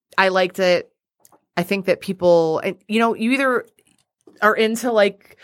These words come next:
the jokey back and forth and, like, you know, or you're not, and that's fine.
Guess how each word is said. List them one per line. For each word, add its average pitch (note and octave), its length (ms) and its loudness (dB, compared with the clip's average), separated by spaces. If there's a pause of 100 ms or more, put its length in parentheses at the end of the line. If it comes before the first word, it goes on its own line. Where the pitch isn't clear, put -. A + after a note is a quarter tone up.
(140)
the G#3+ 120 2
jokey A3 560 0
back G3 280 2
and G3+ 140 0
forth F#3 540 0
and, F#3+ 140 0
like, F#3 220 0 (120)
you G#3+ 140 -2
know, E3 240 2
or F#3+ 200 0
you're F#3+ 120 -4
not, D#3+ 420 0
and F#3+ 140 -2
that's G3 160 -2
fine. F3+ 380 -4